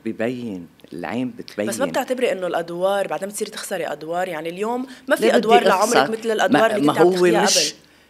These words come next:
Speaker 1: ما هي ال-، التمثيل، ما هو دايمًا في البطل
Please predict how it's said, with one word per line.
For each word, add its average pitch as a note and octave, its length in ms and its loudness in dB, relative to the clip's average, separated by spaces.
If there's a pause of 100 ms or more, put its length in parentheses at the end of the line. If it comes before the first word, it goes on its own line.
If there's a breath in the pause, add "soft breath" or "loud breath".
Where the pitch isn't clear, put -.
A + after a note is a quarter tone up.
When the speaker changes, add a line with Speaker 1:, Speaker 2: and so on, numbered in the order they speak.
(160 soft breath)
Speaker 1:
ما B2 140 -2
هي D3 360 2
ال-، G#2 260 -6
التمثيل، C3+ 960 -4 (260)
ما D#2+ 80 -12
هو C3 120 -6
دايمًا B2+ 540 2
في - 260 -2
البطل B2+ 540 -2